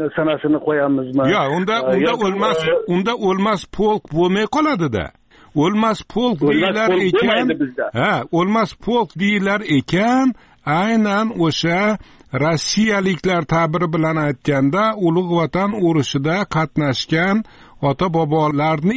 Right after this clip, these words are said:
Speaker 2: eslash ma'nosida-da.
Speaker 1: Mayli, a-, agar, agar faqat, e, bundayda, bundayda biz, aytaylik, Abdulla Qodiriy va Cho'lponlarning portretini ko'tarib chiqolmay qolamiz.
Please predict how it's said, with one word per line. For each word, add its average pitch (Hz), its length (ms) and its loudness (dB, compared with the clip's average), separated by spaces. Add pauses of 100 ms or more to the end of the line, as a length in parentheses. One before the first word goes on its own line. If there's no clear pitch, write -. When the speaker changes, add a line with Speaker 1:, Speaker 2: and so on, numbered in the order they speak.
Speaker 2:
eslash 139 460 0 (400)
ma'nosida-da. 131 840 0 (400)
Speaker 1:
Mayli, 254 520 2
a-, - 220 0 (100)
agar, 247 260 2 (120)
agar 214 300 2 (120)
faqat, 233 320 -4 (100)
e, 214 120 2 (340)
bundayda, 220 460 2 (120)
bundayda 214 560 0
biz, 233 180 0
aytaylik, 208 480 0
Abdulla 208 400 0
Qodiriy 202 460 0
va 208 80 2
Cho'lponlarning 202 760 0
portretini 185 600 0
ko'tarib 180 380 -2
chiqolmay 175 480 0
qolamiz. 113 380 -4